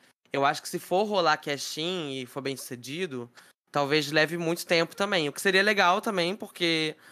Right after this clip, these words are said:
todos os cash-ins femininos quase foram na mesma noite, né? Só o primeiro, se eu não me engano, que durou um século. Então acho que seria legal, assim, também ter um, um outro formato. De...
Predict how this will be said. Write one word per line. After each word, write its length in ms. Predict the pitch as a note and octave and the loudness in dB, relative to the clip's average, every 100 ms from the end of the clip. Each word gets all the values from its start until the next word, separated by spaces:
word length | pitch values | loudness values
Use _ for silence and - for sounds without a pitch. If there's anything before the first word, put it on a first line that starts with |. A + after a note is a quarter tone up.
| - _ - | -20 _ 0
todos 240 | E3 F3+ | 2 2
os 80 | G3+ | 0
cash-ins 320 | G3+ F#3+ F3+ | 0 0 -2
femininos 420 | F#3 E3+ E3 E3 | -4 0 0 -2
quase 760 | - D3 C#3+ D3+ E3 F#3 F#3 F#3 | 0 2 4 2 -4 -6 -6 -6
foram 240 | E3+ E3 | -2 0
na 80 | E3+ | 0
mesma 240 | E3+ G3 | -2 -2
noite, 320 | A#3 C3+ - | 0 0 -2
né? 160 | C3 C3 | -4 -4
Só 120 | - | -2
o 60 | D#3 | -2
primeiro, 320 | F#3+ D3+ D3 | -2 -4 -4
se 80 | C#3+ | -6
eu 20 | |
não 60 | C3+ | -6
me 80 | |
engano, 160 | C3 C3 | -6 -6
que 80 | C3+ | -8
durou 320 | C3 C3 C3+ - - _ _ - | -6 -4 -6 -12 -20 _ _ -8
um 80 | C#3+ | -2
século. 500 | D3+ B2+ - B2+ - - - _ _ | 2 2 0 -10 -10 -20 -20 _ _
Então 200 | B2+ C#3+ | -4 0
acho 100 | C#3+ | 0
que 80 | - | 0
seria 160 | D#3+ D#3+ | 2 4
legal, 440 | F3 G3 D#3+ C3+ | 4 4 4 4
assim, 300 | C3 - C3 | 0 -4 -8
também 380 | C3 C3 B2+ B2 | -6 -4 -4 -4
ter 160 | C#3 | -4
um, 400 | B2+ B2 A#2+ A#2 A#2+ | -4 -4 -8 -12 -6
um 20 | |
outro 220 | C#3+ D3 - | -2 -2 -2
formato. 520 | D#3+ D#3 C3+ A#2+ B2+ | -4 0 0 -2 -6
De... 200 | C3+ | -10